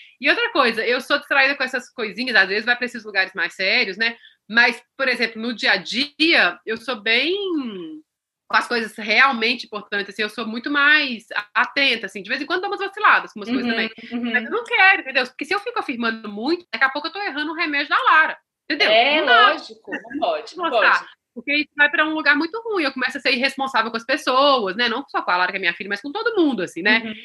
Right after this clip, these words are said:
Speaker 1: Mas o que eu acho, talvez, assim, até pra começar a querer terminar <laughs> esse episódio aqui, casos,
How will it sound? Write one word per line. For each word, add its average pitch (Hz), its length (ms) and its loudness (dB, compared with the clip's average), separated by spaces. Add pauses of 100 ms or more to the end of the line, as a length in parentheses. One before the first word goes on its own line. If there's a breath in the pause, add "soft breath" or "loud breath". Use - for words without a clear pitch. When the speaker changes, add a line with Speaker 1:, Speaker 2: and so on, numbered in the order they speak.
(220 loud breath)
Speaker 1:
Mas 277 160 0
o 339 60 -2
que 349 140 -6
eu 277 160 -2
acho, 262 460 4
talvez, 202 380 -4
assim, 202 460 -12
até 202 240 -4
pra 240 140 -6
começar 226 400 -6
a 220 40 0
querer 220 200 -6
terminar 220 360 2
<laughs> - 20 -4
esse 240 120 -8
episódio 233 640 0
aqui, 240 320 -8
casos, 226 640 4